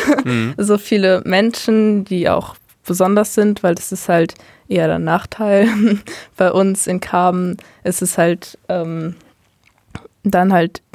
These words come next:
Speaker 2: nicht so, dass da so besondere Leute so sind, sondern hat man vielleicht auch oft einfach so einen Stempel und, ähm, da kommt man halt nicht so raus. Dann ist es so, ja, ach ja, du bist ja die Tochter von dem und dem. Und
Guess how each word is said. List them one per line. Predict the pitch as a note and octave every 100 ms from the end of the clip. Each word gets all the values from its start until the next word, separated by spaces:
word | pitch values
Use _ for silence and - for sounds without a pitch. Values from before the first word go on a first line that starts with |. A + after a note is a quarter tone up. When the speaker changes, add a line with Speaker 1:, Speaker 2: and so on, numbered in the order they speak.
| -
Speaker 2:
nicht | G3 -
so, | G3
dass | F#3 -
da | F3
so | F3 F3
besondere | F#3+ F3+ G3+ F#3+
Leute | F3 E3+ E3+ - F3 F3 - _ _ _ _
so | - F#3
sind, | F3+ F3+
sondern | F3 F3+ E3+ G3
hat | F3+ - - _ _ _ _ _ _ _ _ _
man | F#3 F#3
vielleicht | - D#3+
auch | F#3+ -
oft | F#3+ - -
einfach | F#3 D#3+
so | -
einen | D#3+ D#3+
Stempel | - F3+ F#3 G3 F#3+ F3+ F3
und, | E3+ E3 _ _ _ _ _ _ - - _ _ -
ähm, | E3 E3 E3 - - - _ _
da | - D#3+
kommt | - F#3+
man | F#3
halt | F3
nicht | F3
so | - E3
raus. | E3+ F3 F3
Dann | - E3 E3 D#3 -
ist | -
es | F#3
so, | F3+
ja, | F3+
ach | F3 -
ja, | F#3+
du | F3+
bist | F3+ F3+ -
ja | F3
die | F3
Tochter | - F#3+ F#3
von | F3+ F#3+
dem | F#3 F#3
und | F3+
dem. | F3 E3+ E3
Und | E3 E3 -